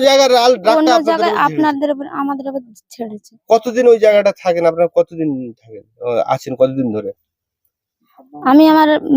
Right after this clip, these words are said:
Speaker 2: মানে বাবাদের সঙ্গে ছিলাম আমার বিয়ের আগে ছোটবেলা থেকে।
Speaker 1: হুম।
Speaker 2: আর ফের আমার বাবারা চলে আসে আমার বিয়ের পরে, আমাদের মানে অভাবের অনটনে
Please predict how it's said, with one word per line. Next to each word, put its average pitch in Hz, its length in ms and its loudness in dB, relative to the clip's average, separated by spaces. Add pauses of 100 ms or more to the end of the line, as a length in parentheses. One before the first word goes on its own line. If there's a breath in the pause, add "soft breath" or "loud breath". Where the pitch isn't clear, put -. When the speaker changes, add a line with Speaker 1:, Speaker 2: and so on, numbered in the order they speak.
(140)
Speaker 2:
মানে 277 200 2
বাবাদের 269 320 2
সঙ্গে 320 260 0
ছিলাম 311 280 2
আমার 311 180 4
বিয়ের 285 260 2
আগে 285 220 2
ছোটবেলা 285 440 0
থেকে। 311 240 -2 (320 soft breath)
Speaker 1:
হুম। - 140 -14
Speaker 2:
আর 247 120 2
ফের 277 260 2
আমার 269 200 0
বাবারা 262 300 2
চলে 285 240 0
আসে 285 160 0
আমার 302 120 2
বিয়ের 269 280 0
পরে, 302 220 0
আমাদের 294 340 0
মানে 294 200 2 (520)
অভাবের 302 360 4
অনটনে 311 500 2